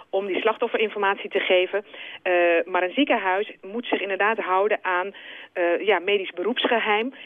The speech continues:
Die vragen kwamen binnen bij het Centrum Eerste Hulp. Ja, en deze medewerkers mogen in verband met die privacyregeling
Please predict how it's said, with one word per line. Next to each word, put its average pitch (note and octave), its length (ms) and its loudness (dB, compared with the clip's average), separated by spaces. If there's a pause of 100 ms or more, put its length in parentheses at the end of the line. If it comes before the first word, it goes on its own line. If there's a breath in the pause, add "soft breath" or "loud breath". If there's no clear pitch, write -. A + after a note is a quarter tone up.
Die F#3 100 -8
vragen B3+ 340 0
kwamen E3+ 340 -4
binnen B3 280 2
bij E3 120 4
het E3+ 100 0
Centrum F#3+ 300 -2
Eerste E3 280 -4
Hulp. F#3 400 0 (300 loud breath)
Ja, F3 140 0
en F#3+ 80 -4
deze G3+ 220 4
medewerkers G3 520 2
mogen A3+ 600 2 (240 loud breath)
in B3 140 2
verband A3+ 280 0
met A#3 80 -2
die A3 100 -8
privacyregeling G3+ 840 0